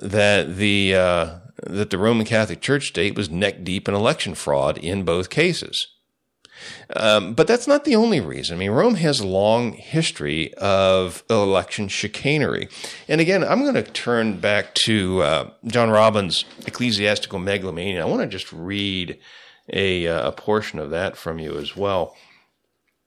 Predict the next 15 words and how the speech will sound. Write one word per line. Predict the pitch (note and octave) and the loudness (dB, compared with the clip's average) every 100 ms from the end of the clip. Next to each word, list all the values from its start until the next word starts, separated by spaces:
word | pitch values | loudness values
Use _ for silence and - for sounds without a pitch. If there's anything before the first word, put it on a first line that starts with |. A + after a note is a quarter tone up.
| _ _ _ - | _ _ _ -2
And | C3 | 0
this | E3 - | 2 0
is, | D3 G2+ | -2 -2
uh, | D#2+ F2+ | 0 0
beginning | E2+ F#2+ G#2 G#2 | -2 -2 -2 -2
on | F#2 E2+ | -2 -6
page | - G2 F#2+ F#2 F2 F2 E2 D#2+ D#2 D2+ D#2+ - - - _ _ _ _ _ _ _ _ | -8 -4 -2 -4 -4 -6 -8 -10 -10 -12 -14 -14 -18 -20 _ _ _ _ _ _ _ _
forty-six. | - - - C#3+ C#3+ G#2+ - G2+ - | -14 -12 -2 2 2 0 0 0 0
It'll | G2+ | -2
be | G2+ F#2 | -2 -4
in | F2 | -4
extending | E2 - G#2 G2+ F2 | -4 -4 -2 -4 -6
to | |
page | - F#2 E2+ | -8 -8 -8
forty-seven. | - E2+ E2+ D2+ - - D2 B1+ B1 | -8 -8 -8 -4 -4 -2 -4 -6 -10